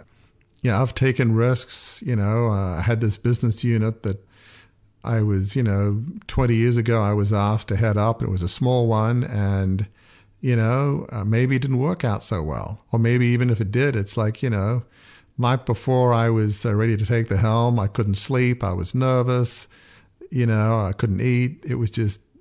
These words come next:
you know, 'cause that's reality." And then people will say, "Really?" But, you know, I pushed ahead. Fortunately, I had a boss that supported me. And so, you know, sharing stories like that where you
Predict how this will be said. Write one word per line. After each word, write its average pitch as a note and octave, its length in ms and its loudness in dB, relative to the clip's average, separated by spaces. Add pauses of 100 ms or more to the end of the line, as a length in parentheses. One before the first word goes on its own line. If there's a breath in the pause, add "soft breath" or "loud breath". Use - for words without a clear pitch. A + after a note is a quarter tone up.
you C3+ 160 -2
know, B2+ 280 -2 (840 soft breath)
'cause - 200 -2
that's - 440 -2
reality." C3 720 0
And A#2 100 0
then B2+ 160 2
people D3 260 -2
will C3+ 60 -2
say, A#2 160 0
"Really?" F#3+ 540 0 (500 soft breath)
But, B2 220 0
you C3 140 2
know, B2+ 360 2
I G#2 200 -2 (240)
pushed - 280 0
ahead. B2 460 2
Fortunately, B2 440 -2
I G#2+ 40 0
had G#2+ 160 0
a G#2 140 -2
boss A2 360 -2
that A#2+ 120 -10
supported A#2+ 420 -2
me. A#2 300 0
And F2 260 -4 (540 loud breath)
so, B2 560 2
you C#3+ 60 0
know, B2 100 2
sharing E3 500 0
stories B2+ 680 0
like G#2+ 260 -4
that A2+ 320 -2
where A2+ 200 0
you G#2 180 0